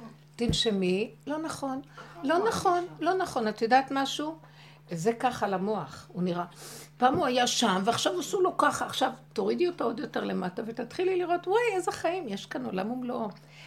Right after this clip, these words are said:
Speaker 1: את יודעת, אני עושה הרבה הדמיות שאני מטיילת בתוך הגוף. אני אגיד לכם את האמת, זה עולם ומלואו. זה כמו הרים ובקעות ונחלים ויערות.
Speaker 2: <clears throat> זה אני רוצה לשמוע.
Speaker 1: אז תכניסי את המוח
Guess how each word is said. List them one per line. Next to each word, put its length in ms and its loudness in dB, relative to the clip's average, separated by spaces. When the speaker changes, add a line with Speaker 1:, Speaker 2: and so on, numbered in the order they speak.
Speaker 1:
את 80 -14
יודעת, 280 -8
אני 180 -6
עושה 200 -12
הרבה 300 -14
הדמיות 520 -6
שאני 200 -8
מטיילת 520 -8
בתוך 360 -12
הגוף. 280 -10
אני 100 -8
אגיד 160 -10
לכם 240 -14
את 80 -16
האמת, 280 -8
זה 80 -8
עולם 240 -6
ומלואו. 340 -10
זה 80 -8
כמו 280 -4
הרים 380 -6
ובקעות 640 -6
ונחלים 760 -4
ויערות. 880 0
Speaker 2:
<clears throat> 20 -4
זה 60 0
אני 80 0
רוצה 120 -6
לשמוע. 160 -16
Speaker 1:
אז 200 -4
תכניסי 600 -4
את 60 -16
המוח 360 -4